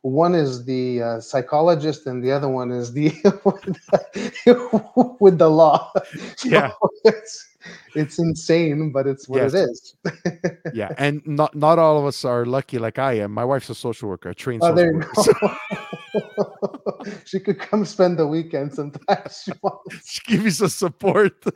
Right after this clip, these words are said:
Speaker 2: <laughs> Uh, it, no, it's, it's really, actually, you know what? I'm here. I'll, I'll do a little shout out to a friend of mine, Sonia Rodi, and I went to high school with her, and, uh, I've had her on the show before.
Speaker 1: Uh-huh.
Speaker 2: And, uh, she's a child behavioralist, um,
Speaker 1: Wow.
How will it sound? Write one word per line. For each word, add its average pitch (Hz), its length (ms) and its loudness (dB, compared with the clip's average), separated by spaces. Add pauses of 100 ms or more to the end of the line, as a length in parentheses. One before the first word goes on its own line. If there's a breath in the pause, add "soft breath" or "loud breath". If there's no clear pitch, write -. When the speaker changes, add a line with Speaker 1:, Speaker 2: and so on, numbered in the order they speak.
Speaker 2:
<laughs> - 800 -8 (1700 loud breath)
Uh, 156 360 2
it, 156 200 -14
no, 165 160 -4
it's, 143 280 -8
it's 135 260 -14
really, 147 400 -4
actually, 143 360 -4
you 135 40 -6
know 143 100 0
what? 143 200 2
I'm 143 200 0
here. 147 200 0
I'll, 123 220 0
I'll 123 60 -4
do 135 160 -4
a - 20 -4
little 120 160 -6
shout 120 260 -6
out 117 160 -4
to 123 100 -6
a 110 40 -8
friend 127 260 -8
of 123 60 -8
mine, 107 200 -10
Sonia 113 320 -8
Rodi, 107 500 -6
and 85 180 -12
I 87 160 -10
went 113 180 -10
to 107 60 -10
high 104 140 -10
school 127 220 -14
with 95 100 -8
her, 92 80 -6
and, 92 200 -12
uh, 90 180 -10
I've 90 80 -14
had 117 120 -4
her 110 80 -4
on 101 80 -10
the 95 80 -10
show 110 180 -10
before. 104 420 -10 (340 soft breath)
Speaker 1:
Uh-huh. 110 240 -20
Speaker 2:
And, 104 340 -10
uh, 104 80 -6
she's 127 460 -10
a 113 300 -8
child 117 300 -4
behavioralist, 107 760 -8
um, 90 580 -12
Speaker 1:
Wow. - 60 -20